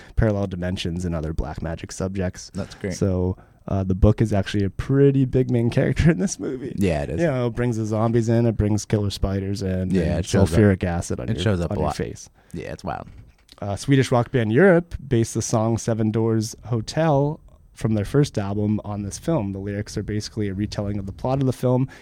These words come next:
Speaker 1: and the song
Speaker 2: Huh.
Speaker 1: became a big hit in Japan and is still a popular track at their live shows.
Speaker 2: Huh.
Speaker 1: Cray
Speaker 2: That's pretty
Speaker 1: cray.
Speaker 2: cool.
Speaker 1: Yeah. Many people have assumed Emily's brutal death scene from her eye-seeing dog biting her throat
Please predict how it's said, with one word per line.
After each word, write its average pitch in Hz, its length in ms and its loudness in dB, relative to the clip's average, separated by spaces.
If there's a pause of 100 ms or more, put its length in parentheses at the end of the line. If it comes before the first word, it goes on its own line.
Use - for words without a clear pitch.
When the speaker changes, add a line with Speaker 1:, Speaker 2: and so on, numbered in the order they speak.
(120)
Speaker 1:
and 113 80 -2
the 101 40 -2
song 107 320 -2
Speaker 2:
Huh. - 120 2
Speaker 1:
became 117 200 2
a 107 40 0
big 107 260 -2
hit - 220 -6
in 104 120 -2
Japan 107 560 -2
and 101 100 -10
is 101 80 -12
still 98 340 -8
a 90 40 -10
popular 80 400 -8
track - 400 -8
at - 160 -14
their 104 160 -6
live - 260 -14
shows. - 360 -12 (140)
Speaker 2:
Huh. 143 160 0 (640)
Speaker 1:
Cray - 180 -4
Speaker 2:
That's 110 80 -6
pretty 107 140 0
Speaker 1:
cray. - 80 -6
Speaker 2:
cool. 107 160 -4 (200)
Speaker 1:
Yeah. - 180 -8 (720)
Many 147 180 6
people 123 380 0
have 107 80 -4
assumed 123 400 2
Emily's 117 400 2
brutal 117 260 2
death 110 240 -2
scene 113 360 0 (320)
from 110 340 0
her 110 280 -2
eye-seeing 113 600 -2
dog 110 440 -2
biting 110 300 -4
her 107 160 -4
throat 117 400 -2